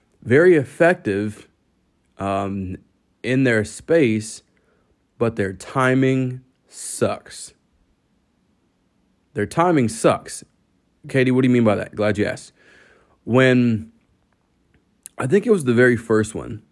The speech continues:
the very first Avengers, if I'm not mistaken, you, you had this massive space orbit, um, opening, and now you have these crazy caterpillar, dinosaur-looking monster things flying through the air,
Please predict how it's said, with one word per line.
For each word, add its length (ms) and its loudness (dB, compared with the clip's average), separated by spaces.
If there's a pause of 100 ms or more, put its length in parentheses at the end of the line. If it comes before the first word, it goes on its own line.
(220)
the 120 -2
very 280 2
first 440 -2
Avengers, 840 -6 (800)
if 60 -12
I'm 60 -2
not 160 2
mistaken, 400 0
you, 100 -2
you 160 0
had 140 0
this 360 -4
massive 680 0
space 760 -4 (160)
orbit, 560 0 (160)
um, 720 -6 (1040)
opening, 580 0
and 120 -2
now 240 0
you 180 -2
have 180 0
these 440 -6 (720)
crazy 500 2
caterpillar, 800 0
dinosaur-looking 840 -2
monster 400 -2
things 360 -4
flying 420 -4
through 140 -2
the 120 -2
air, 520 -4